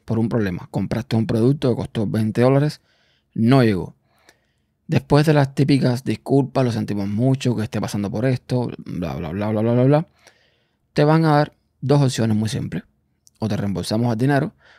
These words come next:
o si es posible te podemos hacer un, una nueva entrega, un reemplazo de ese producto. Así de simple. Porque estas personas que te atienden, digamos, en un primer nivel,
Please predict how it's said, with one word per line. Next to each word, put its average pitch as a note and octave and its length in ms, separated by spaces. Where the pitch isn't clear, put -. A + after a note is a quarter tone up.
o C3+ 160
si C3 140
es A2+ 40
posible B2+ 420
te A#2+ 100
podemos A2 320
hacer A2+ 340
un, G#2+ 880
una B2 100
nueva A#2 200
entrega, B2 440
un A#2 100
reemplazo A#2+ 680
de - 160
ese A2+ 120
producto. F2+ 480
Así D3+ 240
de F3 100
simple. A2 380
Porque B2+ 220
estas - 180
personas D3+ 500
que - 120
te A2+ 60
atienden, B2 500
digamos, A2+ 600
en A2+ 120
un A#2 140
primer A#2 260
nivel, A#2+ 480